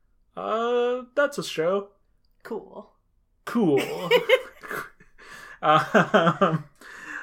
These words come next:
Speaker 1: and with that, I think, I think we're, uh, done. Uh, join us next week for Grave Encounters. Opal, any closing words for the listeners at home?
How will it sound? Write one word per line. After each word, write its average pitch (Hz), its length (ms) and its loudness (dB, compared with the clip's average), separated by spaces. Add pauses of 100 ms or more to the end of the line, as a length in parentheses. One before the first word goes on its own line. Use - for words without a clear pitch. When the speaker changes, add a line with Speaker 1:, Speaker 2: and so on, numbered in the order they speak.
(100)
Speaker 1:
and 170 260 2
with 180 120 -2
that, 247 160 4
I 233 40 6
think, 226 300 -4
I 185 100 2
think 220 220 -2
we're, 143 760 2
uh, 135 520 -4
done. 180 640 -2 (420)
Uh, 139 380 0
join 151 220 0
us 143 120 -6
next 143 260 -4
week 139 220 -4
for - 340 -2
Grave 143 720 0
Encounters. 226 1000 -4
Opal, 240 340 0
any 311 240 -2
closing 185 580 0
words 147 280 2
for 151 120 -6
the 135 80 0
listeners 131 460 -4
at 117 60 -6
home? 120 260 -12